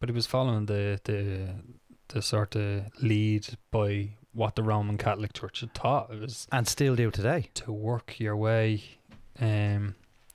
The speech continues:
Speaker 1: the more you work, the less you'll sin, and the less you sin, the more chance you'll
Speaker 2: Yeah.
Speaker 1: get to go to heaven.
Speaker 2: But,
Speaker 1: Um,
Speaker 2: but the, the thing was, Martin seen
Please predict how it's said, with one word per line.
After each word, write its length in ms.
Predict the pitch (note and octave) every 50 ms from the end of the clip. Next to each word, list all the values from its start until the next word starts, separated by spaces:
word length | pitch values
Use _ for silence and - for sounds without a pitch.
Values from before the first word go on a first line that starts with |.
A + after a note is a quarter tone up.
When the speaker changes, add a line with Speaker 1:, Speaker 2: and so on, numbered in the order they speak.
| - - _ _ _ _ _ - _ _ -
Speaker 1:
the 60 | -
more 220 | A2 A2 A2+ A#2 A2+
you 180 | A2+ A2+ A2
work, 400 | G#2 G#2 G#2+ A#2 B2 B2 A#2+ - -
the 80 | A2+
less 300 | G#2+ A2+ A#2 A2 - -
you'll 180 | A2 A2+ A2 G#2+
sin, 400 | - - - A#2+ A#2+ A#2+ A#2 A2+
and 120 | A2+ A2 G#2+
the 60 | G#2
less 240 | G#2+ A2+ A2 - -
you 160 | A#2 A2+ G#2+
sin, 440 | G#2 - - A2+ A2+ A2+ A2 G#2+ G#2+
the 60 | G#2
more 200 | G#2 G#2 G#2 G2+
chance 380 | - - A#2 A2 A2 G#2 - -
you'll 360 | G#2 G#2+ G#2+ G#2 G2+ G2 G2 - _ - - - - -
Speaker 2:
Yeah. 260 | A2 A2+ A2 A2 G#2+
Speaker 1:
get 220 | G#2+ G#2+ G#2 -
to 80 | - A2
go 220 | G2+ G#2+ G#2 G#2
to 120 | - G#2+ G2
heaven. 360 | G2+ G#2+ A2 A#2+ A#2 G#2+ G2+ - - - -
Speaker 2:
But, 140 | - G#2 C3
Speaker 1:
Um, 160 | C3 A2 G2+ - - -
Speaker 2:
but 180 | - C3+ - -
the, 100 | D3+ D3+
the 160 | D#3 C3+ B2
thing 300 | - - F3 G3 F#3+ F3
was, 240 | D#3+ D3 C3+ A2+ C3+ - _ _ _ - _ -
Martin 320 | C#3 D3 E3 F3+ D#3+ C3+ A#2
seen 600 | - - - C#3 C#3+ D3 D3 C#3+ B2+ G#2+ G2